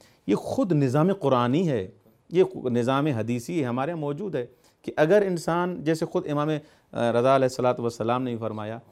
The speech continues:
کہ جو میری زیارت کرے گا اور جو جناب فاطمہ معصومہ کم سلام اللہ علیہ کی زیارت کرے گا، اور اسی طرح امام حسین علیہ الصلوۃ والسلام کے لیے جو زیارت کرے گا، جو شخص بھی کیوم ولدت ہو امہ،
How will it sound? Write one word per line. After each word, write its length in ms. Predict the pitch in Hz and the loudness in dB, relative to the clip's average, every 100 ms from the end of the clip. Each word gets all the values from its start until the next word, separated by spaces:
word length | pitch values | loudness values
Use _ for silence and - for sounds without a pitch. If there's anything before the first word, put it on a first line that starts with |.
| _ _ _ | _ _ _
کہ 220 | 131 139 | 0 0
جو 320 | 104 107 143 | -2 0 2
میری 300 | 127 127 135 | 4 2 0
زیارت 440 | 120 120 123 127 | 2 2 2 -2
کرے 240 | - 120 110 | -6 -6 -6
گا 120 | 120 - - - _ _ _ _ _ | -10 -16 -20 -20 _ _ _ _ _
اور 140 | 147 | 0
جو 380 | 143 123 160 160 - | 0 0 -2 -2 -10
جناب 420 | 113 120 123 135 127 | -6 -2 -2 -4 -4
فاطمہ 280 | 117 120 131 | -6 -4 -6
معصومہ 360 | 113 110 120 | -6 -6 -10
کم 180 | 113 131 | -6 -6
سلام 340 | 135 131 131 | -4 -2 -2
اللہ 120 | 131 131 | -4 -4
علیہ 200 | 123 120 | -4 -6
کی 60 | |
زیارت 320 | 117 120 117 | -6 -6 -6
کرے 220 | - 120 117 | -8 -10 -10
گا، 100 | 135 _ _ | -14 _ _
اور 160 | _ 160 | _ -4
اسی 160 | 165 185 | -4 -2
طرح 180 | 180 135 | -2 0
امام 340 | 143 147 131 | 0 0 0
حسین 200 | 107 175 | -2 -2
علیہ 100 | 180 | -2
الصلوۃ 240 | 147 123 117 | -2 -2 -4
والسلام 400 | 107 - 104 101 | -6 -8 -10 -10
کے 220 | 110 107 | -10 -10
لیے 220 | 101 107 | -8 -8
جو 140 | 104 | -8
زیارت 360 | 95 98 101 101 | -8 -6 -6 -8
کرے 240 | 101 98 | -12 -12
گا، 60 | 104 | -12
جو 180 | 104 131 | -4 -4
شخص 320 | 131 143 - | -2 -4 -4
بھی 160 | 135 180 - _ | -6 -6 -12 _
کیوم 500 | 117 110 135 151 147 | -6 -4 -4 -4 -6
ولدت 400 | 139 135 156 156 | -6 -4 -6 -6
ہو 80 | 113 | -10
امہ، 180 | 101 | -8